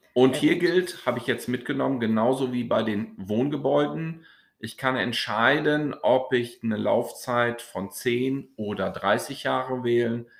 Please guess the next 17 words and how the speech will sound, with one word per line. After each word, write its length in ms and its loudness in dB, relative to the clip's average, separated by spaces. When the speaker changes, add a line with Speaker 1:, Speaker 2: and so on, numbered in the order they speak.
Speaker 1:
Wenn 160 2
ich 140 -2
dreißig 560 0
Jahre 500 2
für 120 -4
die 100 0
Rückzahlung 680 0
des 200 -6
Darlehens 720 0
halt 220 -4
nehme, 400 -4
dann 280 -2
ist, 540 -4
äh, 320 2
die 380 -2
monatliche 600 -2
Tilgung 480 0